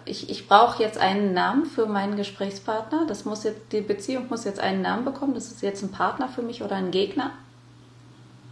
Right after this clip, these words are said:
Ich glaube nämlich, dass es letztlich unerheblich ist. Also die Frage nach der Kategorie,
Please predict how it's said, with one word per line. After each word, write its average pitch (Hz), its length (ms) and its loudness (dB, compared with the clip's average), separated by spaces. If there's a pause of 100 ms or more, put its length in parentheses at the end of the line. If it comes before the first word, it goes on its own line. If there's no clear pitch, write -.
(480)
Ich 196 140 -2
glaube 233 340 6
nämlich, 208 520 0 (260)
dass 196 220 -2
es 202 160 -6
letztlich 190 680 -2 (260)
unerheblich 175 960 -2
ist. - 240 -16 (880)
Also 196 280 0
die 196 120 0
Frage 208 400 6
nach 202 160 0
der 196 160 0
Kategorie, 202 840 0